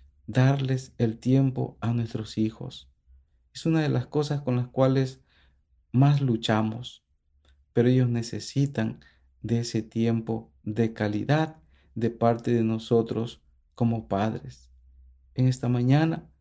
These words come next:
te invito a reflexionar en esto. Así que participa conmigo de este desafío. Dedica tiempo a orar e identifica cualquier obstáculo generado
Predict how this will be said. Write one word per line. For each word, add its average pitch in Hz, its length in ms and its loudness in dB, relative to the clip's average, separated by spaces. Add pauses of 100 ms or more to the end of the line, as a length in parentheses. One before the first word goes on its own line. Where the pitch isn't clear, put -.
(140)
te 123 100 2
invito 120 440 4
a 117 40 0
reflexionar 107 760 -2
en 104 180 -4
esto. - 360 -8 (400)
Así 147 320 -2
que 151 400 -4 (420)
participa 143 1040 0 (520)
conmigo 143 760 2
de 123 200 4
este 131 260 2
desafío. 113 720 -2 (360)
Dedica 151 520 2
tiempo 196 460 2
a 120 60 2
orar 113 540 0 (640)
e 123 100 0
identifica 117 920 -2 (120)
cualquier 123 400 2
obstáculo 127 760 0
generado 117 720 2